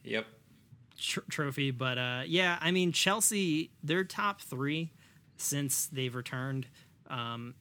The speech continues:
Speaker 2: has just been phenomenal. Their defense has been suspect at times, but their top three, led by Giroud, um, has just been really, really good. Pulisic didn't play, um, in the last match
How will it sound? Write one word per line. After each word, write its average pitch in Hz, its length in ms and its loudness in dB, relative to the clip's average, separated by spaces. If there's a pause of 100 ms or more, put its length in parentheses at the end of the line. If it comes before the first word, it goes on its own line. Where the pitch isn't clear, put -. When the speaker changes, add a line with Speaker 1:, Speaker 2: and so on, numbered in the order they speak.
Speaker 2:
has 123 220 -4
just 160 220 0
been 123 220 -2
phenomenal. 104 760 -10
Their 139 100 -2
defense 170 420 0
has 147 100 -4
been 147 140 -2
suspect 139 500 -2
at 143 100 -8
times, 143 420 -4 (420)
but 117 260 -4 (160)
their 139 120 -2
top 139 260 -2
three, 139 260 0
led 135 160 0
by 135 140 0
Giroud, 127 460 -4 (380)
um, 120 380 -8
has 117 140 -8
just - 180 -4
been 117 280 -10 (240)
really, 165 340 4
really 123 240 -4
good. 123 320 -4
Pulisic 160 420 0
didn't 139 220 -2
play, 131 420 -4 (320)
um, 120 320 -6
in 120 120 -10
the 117 240 -10 (140)
last 147 340 0
match 135 400 -2